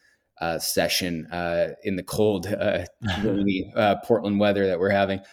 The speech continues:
Speaker 1: Um, we also have, uh, t-, strength training twice a week, um, runner specific, guided by a professional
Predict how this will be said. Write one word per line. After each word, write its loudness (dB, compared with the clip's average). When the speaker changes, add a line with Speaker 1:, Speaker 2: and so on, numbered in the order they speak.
Speaker 1:
Um, 2
we 4
also 6
have, 2
uh, 0
t-, -12
strength -2
training -2
twice 2
a 0
week, -4
um, -6
runner -4
specific, -4
guided -4
by -2
a -2
professional -6